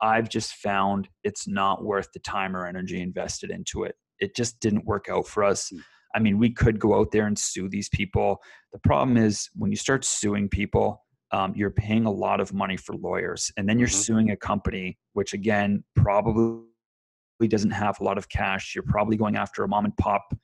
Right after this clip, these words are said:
Speaker 1: type of customer who, or cu-, <laughs> customer c-, type of, uh, business that, uh, c-, paid for advice for some course that said to rip off this product. They didn't
Speaker 2: Right.
Speaker 1: do the research.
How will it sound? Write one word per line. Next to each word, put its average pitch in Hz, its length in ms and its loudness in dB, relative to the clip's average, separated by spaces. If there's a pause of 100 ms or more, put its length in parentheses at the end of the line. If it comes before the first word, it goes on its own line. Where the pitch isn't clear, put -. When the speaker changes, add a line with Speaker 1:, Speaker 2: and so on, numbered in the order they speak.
(140)
Speaker 1:
type 101 240 0
of 98 140 0 (240)
customer 104 680 0 (360)
who, 104 300 0
or 101 160 -6 (100)
cu-, - 80 -6
<laughs> - 320 -2
customer 95 500 -2
c-, - 80 -6 (140)
type 104 240 0
of, 101 200 0
uh, 98 180 2 (100)
business 101 500 0 (840)
that, 101 200 2 (340)
uh, 98 240 -2 (100)
c-, 113 80 2 (300)
paid 117 260 4
for 110 140 2
advice 98 320 0
for - 140 -8
some 101 200 -4
course - 540 -2 (160)
that 101 140 -2
said 98 180 0
to 107 80 -6
rip 101 260 0
off 101 200 0
this 101 160 0
product. 98 520 0
They 101 80 -2
didn't 107 180 4
Speaker 2:
Right. 101 60 0
Speaker 1:
do 104 500 2
the 107 80 -4
research. 101 680 -2